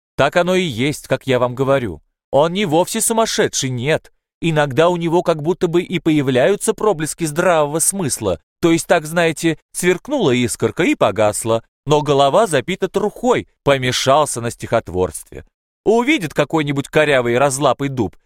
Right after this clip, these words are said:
и заглядится на него точно на грушу, увешанную сочным дюшесом. А голая скала и какой-нибудь ручеёк под нею ему любезней огорода с цветущей гречихой и самыми деликатными овощами.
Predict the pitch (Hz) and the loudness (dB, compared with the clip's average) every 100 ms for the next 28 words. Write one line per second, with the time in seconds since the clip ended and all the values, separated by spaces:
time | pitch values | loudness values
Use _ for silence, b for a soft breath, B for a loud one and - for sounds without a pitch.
0 | _ - 165 127 120 117 117 95 120 107 | _ 0 2 2 0 2 0 0 -2 -4
1 | - - 107 104 104 101 110 104 - 113 | -6 -8 -6 -4 0 0 0 -4 -4 -4
2 | 110 101 127 101 - 95 _ - 120 120 | -4 -2 -4 -4 -4 -8 _ -2 2 2
3 | 120 123 117 117 123 113 - 110 123 - | -2 -4 -4 -2 -2 -2 -6 -6 -6 -2
4 | 110 85 - 78 _ _ _ _ _ 151 | -2 -4 -8 -12 _ _ _ _ _ 0
5 | 165 202 196 190 - - 190 190 170 170 | 2 0 2 -2 -2 0 2 2 0 -2
6 | 175 - 185 185 185 190 202 - 240 277 | -2 -2 -4 -4 -4 -6 -6 -4 -4 -4
7 | _ 139 127 117 98 90 - _ _ 185 | _ -4 -2 -4 -4 -6 -10 _ _ -4
8 | 226 285 214 151 185 165 165 123 113 113 | -2 0 -2 0 -2 -2 -4 -2 0 0
9 | 160 196 - 107 101 123 - 151 110 107 | 0 -2 -4 -6 -4 -4 -2 -4 -4 -6
10 | - 98 - 98 - _ 113 - - 107 | -6 -6 -4 -6 -6 _ -6 -4 0 2
11 | 202 208 190 135 113 101 98 104 139 147 | 2 -2 -8 -4 -4 -2 -2 -2 -6 -4
12 | 135 104 - 98 82 78 | -2 -2 -4 -6 -8 -8